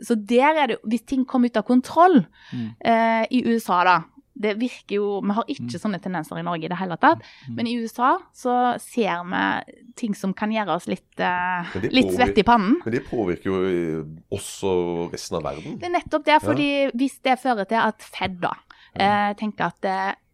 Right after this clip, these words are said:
Speaker 1: shit, vår, eh, historie om, eh, this is transitory, dette
Speaker 2: Mm.
Speaker 1: er bare helt midlertidig,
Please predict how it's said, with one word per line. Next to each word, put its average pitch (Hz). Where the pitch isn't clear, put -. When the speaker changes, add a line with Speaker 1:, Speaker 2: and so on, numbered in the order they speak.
Speaker 1:
shit, -
vår, 226
eh, 226
historie 214
om, 196
eh, 190
this 202
is 185
transitory, 180
dette 226
Speaker 2:
Mm. 196
Speaker 1:
er 180
bare 185
helt 185
midlertidig, 180